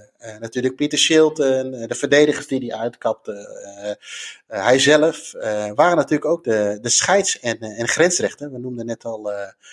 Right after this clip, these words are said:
Ivanov met Nederland-Portugal in tweeduizend zes. Eh, op dat moment was er een, eh, een scheidsrechter uit Bulgarije, of, eh, een grensrechter, sorry. En er was ook een oud scheidsrechter, eh, Bogan Dotchev,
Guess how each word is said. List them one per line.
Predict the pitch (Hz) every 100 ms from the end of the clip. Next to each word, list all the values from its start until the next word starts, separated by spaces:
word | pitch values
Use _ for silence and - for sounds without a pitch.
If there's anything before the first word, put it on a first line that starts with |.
| _
Ivanov | 196 170 165 160 175
met | 131 120
Nederland-Portugal | 123 127 110 - 175 - 156
in | 165
tweeduizend | - 123 104 104
zes. | - 175 - - _
Eh, | 107 104
op | -
dat | 143 135
moment | 131 127
was | 123 117 120
er |
een, | 113 107
eh, | 104 - - _ _ _ _
een | 117
scheidsrechter | - 190 196 135 135
uit | 151 196 123
Bulgarije, | 139 135 110 117 185
of, | 131 131
eh, | 110 107 107
een | 117
grensrechter, | - 151 160 143 139
sorry. | 127 135 160 196 - - - -
En | 104
er | 104
was | 104 107
ook | 120
een | 101
oud | 110 117
scheidsrechter, | - 127 135 123 - - 143
eh, | 120 101 98
Bogan | 160 190 127 110 107
Dotchev, | 147 - 180 233